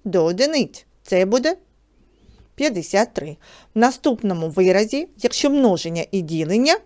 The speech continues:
то виконуємо по порядку. Двадцять чотири множимо на три.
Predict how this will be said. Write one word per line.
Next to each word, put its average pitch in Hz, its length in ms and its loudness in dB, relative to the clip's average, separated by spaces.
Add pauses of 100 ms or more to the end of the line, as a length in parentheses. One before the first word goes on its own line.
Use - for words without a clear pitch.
(140)
то 240 120 2
виконуємо 359 840 0 (160)
по 427 140 4
порядку. 175 640 -2 (260)
Двадцять 185 600 0
чотири 320 720 0
множимо 233 640 -4
на 233 140 0
три. 139 400 -12